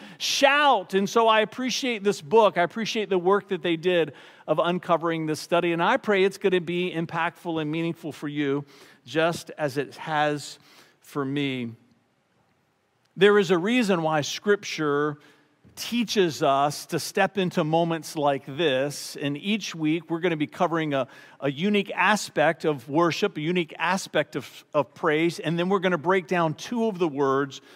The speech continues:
that are on this list of seven. Again, last week, Pastor Justin did halal and shabak, and then that's what we covered again in our small group on Wednesday. And then tonight, we're gonna do yada, and Barak, which is talking about the posture praise, the raising of the hands, and also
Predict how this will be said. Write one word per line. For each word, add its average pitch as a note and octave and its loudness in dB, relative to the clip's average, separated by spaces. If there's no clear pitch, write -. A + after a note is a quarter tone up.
that D3+ 4
are D#3 4
on D#3 0
this C#3+ -6
list C#3 -4
of C#3 -6
seven. D3+ 0
Again, C#3+ -2
last D3 -2
week, D3 -2
Pastor E3 0
Justin D3+ 0
did C#3+ 0
halal D3 2
and C#3 -4
shabak, C#3+ 0
and D3 -2
then C#3 -2
that's C#3 0
what D#3+ -10
we C#3 -8
covered C3+ -2
again C3+ -4
in C3 -4
our B2 -4
small C#3+ -4
group C3+ -6
on B2+ -2
Wednesday. C3+ -4
And C3+ -6
then C3 -4
tonight, E3 -2
we're C#3+ -8
gonna C#3 -4
do C#3 -4
yada, C#3 2
and D3+ 2
Barak, D#3 4
which C3+ -10
is C#3 -8
talking C#3+ 0
about D3+ 2
the D#3 -2
posture E3+ 0
praise, B2+ -4
the C#3 0
raising E3+ 2
of F3+ 0
the E3+ 0
hands, D3 -2
and C#3+ 0
also D3 0